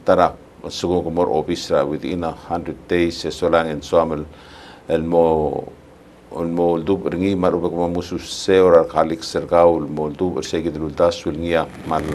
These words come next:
moklo ar li, el morar adar ar to ablo morar to.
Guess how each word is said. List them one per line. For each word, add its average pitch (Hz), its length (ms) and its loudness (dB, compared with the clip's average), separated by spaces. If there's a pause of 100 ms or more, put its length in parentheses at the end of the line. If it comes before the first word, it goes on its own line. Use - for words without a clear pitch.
(540)
moklo 82 480 2
ar 76 160 4
li, 92 320 -2 (220)
el 73 80 -10
morar 76 340 -4
adar 73 240 -4
ar 76 180 -2
to 71 140 -8
ablo 69 320 -6
morar 65 320 -10
to. 67 80 -18